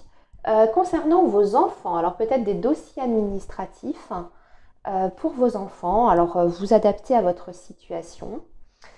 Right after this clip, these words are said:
Euh, ces démarches, elles peuvent être pour obtenir une allocation, pour obtenir un, une pension alimentaire.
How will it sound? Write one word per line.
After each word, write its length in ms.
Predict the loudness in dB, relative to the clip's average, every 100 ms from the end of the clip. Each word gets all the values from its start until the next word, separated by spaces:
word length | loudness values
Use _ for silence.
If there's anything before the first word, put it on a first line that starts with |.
| _ -8
Euh, 840 | -4 0 2 2 0 -2 -4 -2 -4
ces 160 | -4
démarches, 440 | -2 4 4 2 -6
elles 80 |
peuvent 240 | -6 -6 0
être 340 | -2 -2 -6
pour 240 | -8 -6 -8
obtenir 460 | -8 -6 -4 -4
une 120 | -4
allocation, 960 | -4 -4 -8 -16 -18 -12 -6 -4 -4 -6
pour 280 | -8 -8 -8
obtenir 760 | -8 -14 -12 -6 0 0 0
un, 160 | -4 -10 -16 -20 -8
une 160 | -4 -2
pension 600 | -4 -6 -8 -10 -8 -8 -8
alimentaire. 1000 | -8 -6 -6 -6 -8 -6 -2 -2 -4 -8